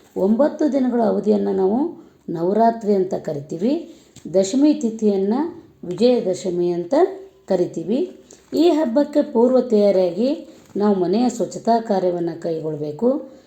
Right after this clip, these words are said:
ಇನ್ನು ಪೂಜೆಗೆ ಬಳಸ್ತಕ್ಕಂಥ ಉಪಕರಣಗಳನ್ನ, ದೀಪಗಳನ್ನ, ಎಣ್ಣೆ ಮತ್ತು ತುಪ್ಪಗಳನ್ನ ಸಂಗ್ರಹಿಸಿಡುವ ಪಾತ್ರೆಗಳನ್ನ ಸ್ವಚ್ಛವಾಗಿ ತಿಕ್ಕಿಟ್ಕೊಂಡು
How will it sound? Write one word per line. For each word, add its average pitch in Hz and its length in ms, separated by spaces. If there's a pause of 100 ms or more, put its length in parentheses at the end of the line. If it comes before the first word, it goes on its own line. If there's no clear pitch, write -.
(140)
ಇನ್ನು 269 580 (120)
ಪೂಜೆಗೆ 269 440
ಬಳಸ್ತಕ್ಕಂಥ 226 840 (520)
ಉಪಕರಣಗಳನ್ನ, 196 960 (680)
ದೀಪಗಳನ್ನ, 208 600 (520)
ಎಣ್ಣೆ 233 420
ಮತ್ತು 233 640 (100)
ತುಪ್ಪಗಳನ್ನ 202 760
ಸಂಗ್ರಹಿಸಿಡುವ 175 840
ಪಾತ್ರೆಗಳನ್ನ 175 760 (540)
ಸ್ವಚ್ಛವಾಗಿ 220 1040 (340)
ತಿಕ್ಕಿಟ್ಕೊಂಡು 220 1200